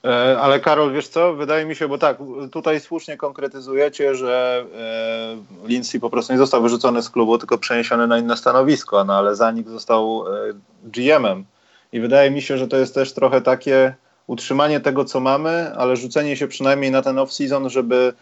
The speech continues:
ktoś od-, pod-, podjął odpowiednie decyzje, wiesz, miał upper hand w negocjacjach.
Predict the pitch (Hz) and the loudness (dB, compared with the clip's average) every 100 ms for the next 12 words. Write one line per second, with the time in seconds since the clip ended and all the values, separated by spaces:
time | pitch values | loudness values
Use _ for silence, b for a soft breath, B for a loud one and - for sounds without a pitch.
0 | b - 143 135 131 143 123 117 - 139 | b -2 0 0 0 2 0 -2 0 2
1 | 135 131 127 127 - 131 - 131 139 127 | 4 4 4 0 -4 -6 -4 0 0 -2
2 | 120 123 139 104 95 87 90 113 104 98 | -4 -2 -2 -2 -2 -4 -6 -2 -2 -2
3 | - - - 117 120 113 110 - 135 127 | -10 -20 -8 0 4 4 4 2 2 0
4 | 117 131 120 - 113 123 123 120 143 123 | 0 -4 -4 -10 -8 -4 -2 2 2 2
5 | - 92 - | 0 -10 -10